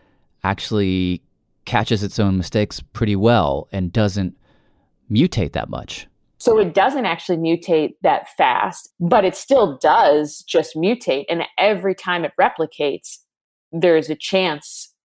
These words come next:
Speaker 2: that a mutation can set in and hence evolution can happen, right? 'Cause if you change part of your genetic code, you have a chance to, like, have new characteristics that let you survive in the world in a different way.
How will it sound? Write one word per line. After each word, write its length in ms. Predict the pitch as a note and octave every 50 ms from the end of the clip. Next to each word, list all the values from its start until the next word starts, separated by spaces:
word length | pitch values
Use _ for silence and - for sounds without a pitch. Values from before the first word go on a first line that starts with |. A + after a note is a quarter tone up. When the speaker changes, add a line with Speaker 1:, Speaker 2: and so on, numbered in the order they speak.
| _ _ _ _ _ -
Speaker 2:
that 320 | F#3 E3 F3 D#3+ D3 - - -
a 180 | E3+ D#3 D3+
mutation 640 | C#3+ D3 D3+ D3+ D3+ - G#3 B3 C4+ - - D3+ C3
can 160 | - C#3+ C#3
set 260 | - - - C3 A#2
in 320 | - C3 B2+ B2 C#3+ D3 - -
and 180 | D#3 D#3 D#3
hence 400 | D3+ - E3 D#3+ D#3 D3+ - - - -
evolution 600 | E3 C#3+ D3 D3 D3 E3+ G3 - - D3+ C3 -
can 140 | - C3+
happen, 400 | C3+ C3 C3 C3 B2+ - C#3 B2+
right? 240 | B2+ C3+ C#3 D#3 -
'Cause 200 | - - C#3+ -
if 180 | D#3+ D#3 - E3
you 140 | D#3 D3 D3+ - - - - - _
change 420 | - - A3 F3 F3 F3+ F3 - -
part 200 | - E3 D#3+ D3+
of 120 | C#3+ C#3+
your 100 | D3 D3
genetic 440 | C#3+ - D#3+ D3 D3 C3+ C3+ - -
code, 500 | - - G3+ F#3 E3 C#3+ C3+ D3+ F3 - - _ _ _ _ _ _ _ _
you 680 | - D3 D#3+ F#3 F3+ D#3+ D3+ D3+ D3+ D3+ D3+ D3+ D#3 D3+ - _ _
have 260 | - - F#3 F3 D#3+
a 60 | E3
chance 500 | E3 - - - F3+ E3+ E3 E3 - - -
to, 100 | F#3 E3+
like, 240 | D#3+ D3 C#3+ D3 -
have 240 | - - D#3+ C#3+
new 240 | D#3+ E3 E3+ F3 F3
characteristics 1040 | E3+ F3 - - F3 E3 D#3 D#3 - D#3 D3+ E3 F3+ F3+ - - C#3 C#3 - - -
that 220 | - D3 A#2+ -
let 260 | C#3+ D3 D3+ D3 - -
you 180 | D#3 D3+ C#3
survive 600 | C3+ - - D3+ C#3+ B2 - A#2+ B2+ C3+ C#3+ C3
in 80 | C#3+ C#3
the 80 | C#3
world 360 | C3 A#2+ C#3 C#3+ C#3+ C3+ C3+ C3+
in 120 | C3 C3
a 20 |
different 320 | - - D3 - - - -
way. 400 | D#3 F3 F3 - - - -